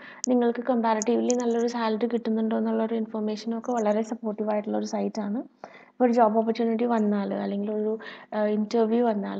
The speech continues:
നിങ്ങൾക്ക് കൊ-, കുറേ ക്വസ്റ്റ്യൻസ് ഉണ്ടാവും. എങ്ങനെയാണ് അറിയേണ്ടത്, സാലറി റിലേറ്റഡ് ആയിട്ടുള്ള കാര്യങ്ങളെന്നൊക്കെ ഉള്ളത്. അപ്പോൾ അതിനൊക്കെ ഒരു സപ്പോർട്ടീവ് ആയിട്ടുള്ള ഒരു സൈറ്റാണ്. ഓക്കെ, ഇനി നെക്സ്റ്റ് ആയിട്ട് പറയാൻ പോകുന്ന സൈറ്റ് എന്ന് പറയുന്നത്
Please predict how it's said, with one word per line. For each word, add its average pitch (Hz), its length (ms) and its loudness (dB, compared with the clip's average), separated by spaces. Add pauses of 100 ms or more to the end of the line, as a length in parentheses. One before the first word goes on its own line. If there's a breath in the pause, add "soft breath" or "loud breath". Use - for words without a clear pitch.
(100)
നിങ്ങൾക്ക് 214 600 -2
കൊ-, - 280 0
കുറേ 247 140 4
ക്വസ്റ്റ്യൻസ് 233 480 0
ഉണ്ടാവും. 208 320 0
എങ്ങനെയാണ് 220 520 0
അറിയേണ്ടത്, 202 540 -2 (340 loud breath)
സാലറി 214 300 6
റിലേറ്റഡ് 214 340 0
ആയിട്ടുള്ള 202 240 0
കാര്യങ്ങളെന്നൊക്കെ 196 720 -2
ഉള്ളത്. 190 260 -2 (360)
അപ്പോൾ 240 100 4
അതിനൊക്കെ 294 320 4
ഒരു 294 100 2
സപ്പോർട്ടീവ് 208 480 -2
ആയിട്ടുള്ള 208 300 0
ഒരു 202 60 0
സൈറ്റാണ്. 196 560 -4 (1080 loud breath)
ഓക്കെ, 220 200 0
ഇനി 262 200 6
നെക്സ്റ്റ് 254 360 4
ആയിട്ട് 294 160 6
പറയാൻ 247 360 6
പോകുന്ന 226 240 4
സൈറ്റ് 214 340 0
എന്ന് 208 140 2
പറയുന്നത് 202 520 0